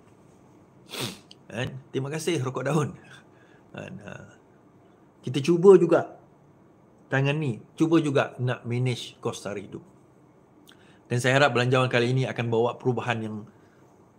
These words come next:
lagi baik lah. Ha, insyaAllah yang tahun lepas pun dah okey, lagi baik daripada tahun lepas. Kita kata bukan yang terbaik pun. Tak, mustahil kita akan dapat belanjawan yang terbaik kan.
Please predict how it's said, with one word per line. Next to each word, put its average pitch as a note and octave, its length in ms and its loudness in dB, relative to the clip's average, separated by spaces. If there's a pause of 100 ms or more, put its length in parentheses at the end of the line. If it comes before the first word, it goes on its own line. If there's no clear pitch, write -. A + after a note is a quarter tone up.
lagi C3+ 240 2
baik C3+ 400 4
lah. - 100 -16 (360)
Ha, - 40 -18 (140)
insyaAllah A#2+ 320 -2
yang A#2+ 160 0
tahun B2+ 240 2
lepas C3 160 -2
pun C#3+ 80 -2
dah A#2+ 160 0
okey, C#3 400 -6 (480)
lagi B2+ 240 2
baik A#2 260 2
daripada G#2+ 320 -4
tahun G2 300 -8
lepas. - 240 -18
Kita C#3+ 180 2
kata G3 220 4
bukan E3+ 200 4
yang D#3+ 200 4
terbaik D3 320 6
pun. G#2 320 -2 (600)
Tak, - 240 -6
mustahil C3 400 2
kita C#3+ 160 2
akan C3+ 160 2
dapat A#2 160 0
belanjawan B2 320 2
yang A#2+ 80 -6
terbaik B2 400 2
kan. G#2+ 120 -8